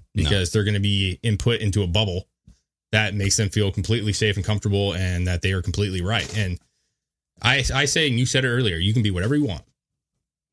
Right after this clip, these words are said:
Speaker 2: You know what I'm saying?
Speaker 1: Yeah.
Speaker 2: I don't care what you are. I don't care how you do it. Don't infringe my rights. I'm not gonna infringe on yours. There you go.
Speaker 1: What I would do is,
Speaker 2: But
Speaker 1: is start, find educated people who don't think like her.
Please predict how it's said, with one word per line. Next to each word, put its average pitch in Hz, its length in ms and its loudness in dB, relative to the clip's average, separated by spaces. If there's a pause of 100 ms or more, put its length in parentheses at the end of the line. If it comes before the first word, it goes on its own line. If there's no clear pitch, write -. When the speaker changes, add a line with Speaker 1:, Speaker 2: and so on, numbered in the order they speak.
Speaker 2:
You 107 60 2
know 101 40 2
what - 0 -
I'm 98 60 0
saying? 117 260 0 (120)
Speaker 1:
Yeah. 87 400 -2
Speaker 2:
I 104 40 0
don't 127 120 0
care 113 120 2
what 107 200 -2
you 92 140 0
are. 67 220 -10
I 90 60 -4
don't 104 120 0
care 110 180 2
how 101 100 0
you 123 140 2
do 120 180 2
it. 123 180 -4
Don't 107 220 2
infringe 107 340 0
my 110 140 2
rights. 151 380 0
I'm 101 120 0
not 104 140 2
gonna 117 120 0
infringe 113 280 0
on 123 160 2
yours. 80 240 -4
There 87 100 -2
you 95 140 0
go. 87 180 -4 (140)
Speaker 1:
What 113 240 2
I 110 120 2
would 135 140 2
do 139 240 2
is, 110 200 2
Speaker 2:
But 92 200 0 (140)
Speaker 1:
is 107 240 2
start, 127 540 0 (440)
find 135 560 2
educated 117 600 0
people 87 540 0 (100)
who 101 160 4
don't 92 260 0
think 85 240 0
like 80 160 0
her. 78 240 -4